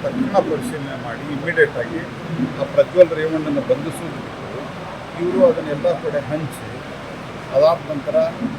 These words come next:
ರೇವಣ್ಣ ಅವ್ರನ್ನ ಇದರಲ್ಲಿ ಇನ್ವಾಲ್ವ್ ಮಾಡಿ ಸಿಕ್-, ಸಿಕ್ಕಾಕ್ಸುವಂಥ ಪ್ರಯತ್ನವನ್ನು ಮಾಡಿ ಇವತ್ತು ಪ್ರಜ್ವಲ್ ರೇವಣ್ಣನ ಹೊರಗೆ ಹೋಗಕ್ಕೆ ಬಿಡ್ತೀರಿ? ಪ್ರಜ್ವಲ್ ರೇವಣ್ಣನ ಹೊರಗೆ ಹೋಗಿದ್ಬಿಟ್ಟು ಇದೆಲ್ಲ ಮಾಡಿ ಯಾಕೆ ಆವಾಗ ಆ್ಯಕ್ಷನ್ ತಗೊಳ್ಳಿಲ್ಲ?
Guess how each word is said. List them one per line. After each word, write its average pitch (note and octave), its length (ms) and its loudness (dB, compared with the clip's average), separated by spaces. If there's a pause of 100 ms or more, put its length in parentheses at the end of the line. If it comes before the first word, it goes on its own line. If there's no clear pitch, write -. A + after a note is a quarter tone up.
(600)
ರೇವಣ್ಣ F3 340 6
ಅವ್ರನ್ನ E3 240 0 (120)
ಇದರಲ್ಲಿ D#3 360 -4 (1700)
ಇನ್ವಾಲ್ವ್ F#3 400 8
ಮಾಡಿ B2+ 400 2
ಸಿಕ್-, D3 280 -6
ಸಿಕ್ಕಾಕ್ಸುವಂಥ - 640 -2 (180)
ಪ್ರಯತ್ನವನ್ನು - 680 -2
ಮಾಡಿ G4+ 260 -4 (720)
ಇವತ್ತು - 320 2
ಪ್ರಜ್ವಲ್ F#3+ 340 0
ರೇವಣ್ಣನ F#3 400 4
ಹೊರಗೆ F3+ 300 6
ಹೋಗಕ್ಕೆ - 300 0
ಬಿಡ್ತೀರಿ? - 340 -6 (2000)
ಪ್ರಜ್ವಲ್ F#3 400 8
ರೇವಣ್ಣನ F#3+ 440 0
ಹೊರಗೆ F#3 220 8
ಹೋಗಿದ್ಬಿಟ್ಟು F3+ 500 -6
ಇದೆಲ್ಲ F#3 260 6 (100)
ಮಾಡಿ F3 160 0 (260)
ಯಾಕೆ F#3+ 180 2
ಆವಾಗ F#3+ 280 4
ಆ್ಯಕ್ಷನ್ F#3 320 2
ತಗೊಳ್ಳಿಲ್ಲ? F#3 340 -2